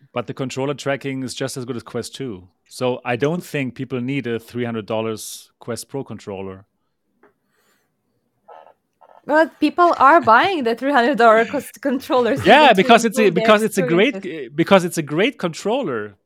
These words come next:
Speaker 1: But I, I, I don't think, like, the Quest two controller is, like, so much worse. Like, in my, in my playtime with the Quest two, I never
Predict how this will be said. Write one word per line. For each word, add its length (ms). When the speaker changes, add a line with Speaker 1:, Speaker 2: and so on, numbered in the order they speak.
Speaker 1:
But 240
I, 100
I, 340
I 100
don't 380
think, 300
like, 260
the 80
Quest 340
two 60
controller 520
is, 180
like, 160
so 200
much 280
worse. 480
Like, 220
in 160
my, 140
in 100
my 200
playtime 500
with 100
the 60
Quest 320
two, 180
I 140
never 840